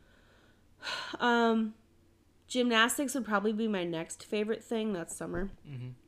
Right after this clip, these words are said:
Speaker 1: I'm not a huge fan of the Summer Olympics. Um, cr-, scratch that. I love the Olympics. But I like, I dislike more sports in the Summer Olympics, I would say. Like, I'm not a huge fan of track and field.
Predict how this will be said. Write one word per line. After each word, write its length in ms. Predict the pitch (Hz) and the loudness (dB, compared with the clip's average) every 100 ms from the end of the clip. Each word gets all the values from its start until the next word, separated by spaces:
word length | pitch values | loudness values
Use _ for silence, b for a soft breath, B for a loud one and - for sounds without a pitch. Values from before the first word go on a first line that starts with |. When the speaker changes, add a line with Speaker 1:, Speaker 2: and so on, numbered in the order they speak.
| _ - B B B B | _ -20 B B B B
Speaker 1:
I'm 140 | 277 | 4
not 140 | 294 403 | 8 8
a 180 | 494 - | 6 4
huge 440 | - 269 294 - | 2 2 2 0
fan 320 | - 277 277 277 | -2 0 0 0
of 100 | 269 | 0
the 80 | |
Summer 340 | 262 285 269 269 | -2 0 2 2
Olympics. 580 | 269 262 269 262 - - - - - - - _ - | 2 0 0 0 -4 -12 -20 -20 -20 -20 -20 _ -4
Um, 140 | - 226 - - - - _ _ | -2 -2 -4 -20 -20 -20 _ _
cr-, 200 | - 180 170 - | -10 -8 -8 -12
scratch 460 | - - - 180 - | -14 -6 -2 -2 -2
that. 160 | 143 - | -6 -2
I 60 | 190 | 2
love 200 | 190 175 | 2 2
the 80 | |
Olympics. 420 | 160 170 - 196 - B B B - | -2 -2 -6 -10 -14 B B B 2
But 340 | 214 196 - - _ - | 4 4 0 -10 _ -2
I 100 | 233 | 2
like, 440 | 240 247 254 247 - - - | 4 6 4 2 -8 -8 2
I 100 | 233 | 2
dislike 680 | 208 285 285 - 240 220 | 4 0 0 2 4 4
more 200 | 220 190 180 | 4 0 0
sports 640 | - - 190 170 165 170 | -6 -4 0 0 0 -4
in 80 | 165 | -6
the 80 | 160 | -4
Summer 340 | - 156 147 | -6 -6 -6
Olympics, 380 | 107 101 104 - | -6 -8 -12 -12
I 40 | - | -10
would 120 | 202 | -8
say. 120 | 202 | -4
Like, 260 | 190 196 - B B - | -2 -4 -8 B B 0
I'm 120 | 240 | 4
not 200 | 226 233 | 6 6
a 40 | |
huge 300 | 233 247 208 | 4 0 0
fan 200 | 240 226 | -2 0
of 80 | 220 | -2
track 260 | - 196 196 | -2 -4 -4
and 140 | 208 | -6
field. 480 | 202 180 170 170 170 | -6 -4 -2 -2 -6